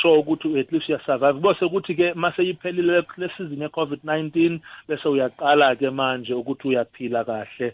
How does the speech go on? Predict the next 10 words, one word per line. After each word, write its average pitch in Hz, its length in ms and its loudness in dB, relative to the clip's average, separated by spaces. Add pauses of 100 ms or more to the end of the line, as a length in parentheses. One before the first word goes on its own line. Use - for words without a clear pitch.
(400)
Number 139 260 2 (120)
two, 196 260 0
it 180 160 6
is 180 100 0 (200)
possible 143 640 -2 (280)
to 139 160 -10
get 135 260 -2
out 131 220 2 (100)
of 123 140 -4 (220)
debt. 131 280 0